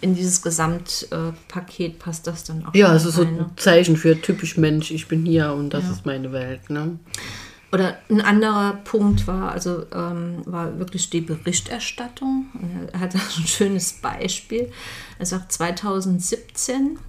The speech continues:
Speaker 1: äh, sind in U S A, haben die, äh, haben in U S A die fünf großen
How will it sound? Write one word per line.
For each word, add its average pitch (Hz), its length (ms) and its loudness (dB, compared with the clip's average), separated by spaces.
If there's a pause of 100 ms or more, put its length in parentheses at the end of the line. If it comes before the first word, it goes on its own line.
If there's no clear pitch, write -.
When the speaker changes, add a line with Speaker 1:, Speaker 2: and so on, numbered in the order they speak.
(200)
Speaker 1:
äh, 202 300 -6
sind 196 220 -2
in 190 160 -4
U 190 80 -2
S 180 260 -4
A, 202 300 -6
haben 202 160 0
die, 185 200 -2 (180)
äh, 165 160 -4
haben 175 180 -4
in 170 160 -6
U 180 80 -4
S 175 160 -4
A 190 160 -6
die 185 140 -6
fünf 240 560 -2
großen 208 680 -2